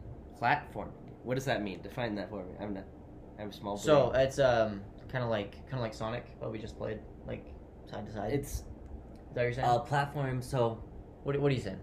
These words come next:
Speaker 3: you know, so we know it's not SpongeBob Battle for Bikini Bottom. It's like
Speaker 2: <laughs>
Speaker 1: Oh, so it's like
Speaker 3: it's like
Speaker 2: Oh, oh, so it's the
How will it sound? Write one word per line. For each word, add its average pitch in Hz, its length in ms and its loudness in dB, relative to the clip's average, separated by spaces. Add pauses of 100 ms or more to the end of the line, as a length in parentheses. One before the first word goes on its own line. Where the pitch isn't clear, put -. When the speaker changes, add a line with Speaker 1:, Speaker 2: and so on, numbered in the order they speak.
(260)
Speaker 3:
you 113 100 0
know, 113 320 6 (840)
so - 160 0
we 131 80 4
know 135 120 6
it's 123 120 2
not 101 140 2
SpongeBob 82 480 -2
Battle 78 220 0
for 76 80 -10
Bikini 73 360 -8
Bottom. - 180 -8 (540)
It's - 100 -10
like 170 160 -4
Speaker 2:
<laughs> - 40 8
Speaker 1:
Oh, 220 580 12
so 185 140 10
it's 165 80 6
like 151 240 8
Speaker 3:
it's 113 160 2
like 120 100 8
Speaker 2:
Oh, 208 400 12
oh, 202 180 12
so 170 180 4
it's - 180 2
the 139 160 6